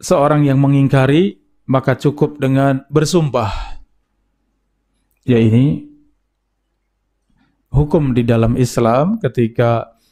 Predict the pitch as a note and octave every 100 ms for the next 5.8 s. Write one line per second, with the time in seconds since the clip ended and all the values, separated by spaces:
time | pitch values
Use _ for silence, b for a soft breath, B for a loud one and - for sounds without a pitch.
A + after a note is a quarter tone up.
0 | _ - F3+ F3 - C3 C3 B2+ B2+ B2
1 | B2 B2+ B2 A2+ - F#3+ A#3 b b b
2 | b b - D3+ F3+ G3 F3+ G#3+ F3+ E3+
3 | F#3+ G#3+ A3 F#3+ - D#3 D#3 F3 E3+ D#3
4 | D#3 E3 D#3+ G3+ - F#3+ F#3+ F#3 F3+ A3
5 | F#3+ F#3 G#3 G3 A#3 - D#3 -